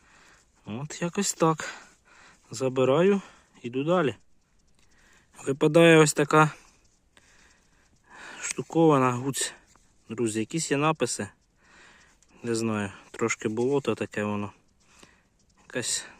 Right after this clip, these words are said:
ну, орлянка, щось, чи не орлянка, щось є якісь на ній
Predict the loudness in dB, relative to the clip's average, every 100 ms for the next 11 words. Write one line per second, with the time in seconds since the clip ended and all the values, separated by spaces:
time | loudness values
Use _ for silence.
0 | -8 -2 0 0 2 2 0 0 -4 -6
1 | -8 -8 -6 -4 -2 -2 -4 -4 -6 -8
2 | -8 -8 -2 0 -2 -4 -10 -10 _ _
3 | _ _ _ -20 -20 _ -2 2 2 0